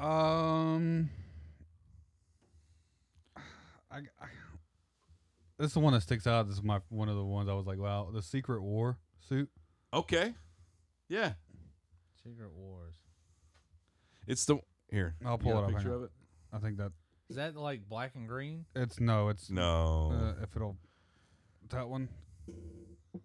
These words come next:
Speaker 3: Oh, with
Speaker 2: Let
Speaker 3: the
Speaker 2: me see which one.
Speaker 3: blue
Speaker 1: Yeah.
Speaker 3: and the,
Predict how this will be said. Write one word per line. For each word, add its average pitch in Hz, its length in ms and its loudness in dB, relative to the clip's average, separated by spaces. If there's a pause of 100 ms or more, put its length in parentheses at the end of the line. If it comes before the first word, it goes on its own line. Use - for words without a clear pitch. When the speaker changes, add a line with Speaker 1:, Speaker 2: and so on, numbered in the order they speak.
(460)
Speaker 3:
Oh, 277 420 8
with 226 120 2
Speaker 2:
Let 156 120 2
Speaker 3:
the - 80 -6
Speaker 2:
me - 40 -
see - 20 2
which 233 100 4
one. 269 300 2
Speaker 3:
blue 120 80 4
Speaker 1:
Yeah. 110 140 6
Speaker 3:
and 101 120 0
the, 143 260 -2